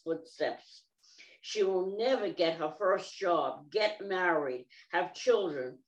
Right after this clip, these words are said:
or be there for family gatherings." I mean, that can,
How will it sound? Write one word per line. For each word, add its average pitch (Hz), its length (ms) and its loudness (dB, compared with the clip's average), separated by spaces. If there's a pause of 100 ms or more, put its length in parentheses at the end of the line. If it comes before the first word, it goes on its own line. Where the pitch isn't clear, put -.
or 156 260 -2
be 233 320 -6
there 139 480 2 (400)
for 156 140 2
family 170 680 2
gatherings." 131 880 -2
I 185 80 -6
mean, 180 320 4
that 196 420 4
can, 220 120 -4